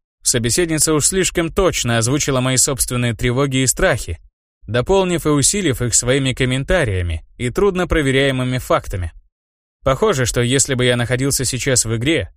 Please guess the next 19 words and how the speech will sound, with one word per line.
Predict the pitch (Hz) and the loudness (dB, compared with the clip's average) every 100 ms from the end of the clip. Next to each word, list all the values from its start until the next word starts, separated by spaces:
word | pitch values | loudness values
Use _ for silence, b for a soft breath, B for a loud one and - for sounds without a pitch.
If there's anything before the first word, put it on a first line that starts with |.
| - | -8
то | 107 | -6
непременно | 113 123 151 175 165 | -4 -2 -2 0 0
увидел | 165 180 175 | 0 0 0
бы | 156 143 | 0 2
сообщение | 147 131 - 170 151 135 | 2 0 0 -2 0 2
о | |
росте | 147 - 143 | 2 0 -2
навыка | 143 135 127 131 | -2 0 -2 -2
«Ментальная | 123 120 135 120 117 | -2 0 0 0 0
сила», | - 147 98 80 _ _ | 0 0 -2 -6 _ _
поскольку | 120 120 156 131 127 | -2 0 0 -2 -2
меня | 135 165 | -2 -2
сейчас | - 95 95 92 | -2 -4 -2 -2
с | 127 | 0
лёгкостью | 139 - 123 - - | -2 -2 -6 -4 -4
читали, | 131 - 143 90 78 | -4 0 0 0 -2
словно | - 113 104 101 | -2 -2 -2 -2
раскрытую | 101 104 - 131 127 139 131 | -2 -2 -2 -2 0 -2 -2
книгу, | 165 131 85 | -2 -2 -4